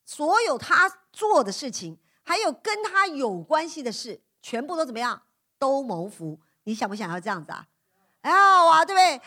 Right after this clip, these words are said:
你老板都看得出来，哇，这个人我可不能放走啊！哎，这个人我还不只要不能放走，而且我还要提升他，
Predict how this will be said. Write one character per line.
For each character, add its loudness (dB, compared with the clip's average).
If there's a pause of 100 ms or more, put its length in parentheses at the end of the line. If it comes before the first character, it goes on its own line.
(120)
你 -2
老 6
板 4
都 0
看 -2
得 2
出 -6
来， 2
哇， 4
这 -8
个 -2
人 -2
我 -6
可 -8
不 -10
能 -8
放 -8
走 -16
啊！ -14 (280)
哎， -2
这 -10
个 -4
人 -4
我 -2
还 -4
不 -12
只 -12
要 -2
不 -10
能 -10
放 -4
走， -14
而 -12
且 -14
我 -12
还 -6
要 -2
提 -12
升 -6
他， -2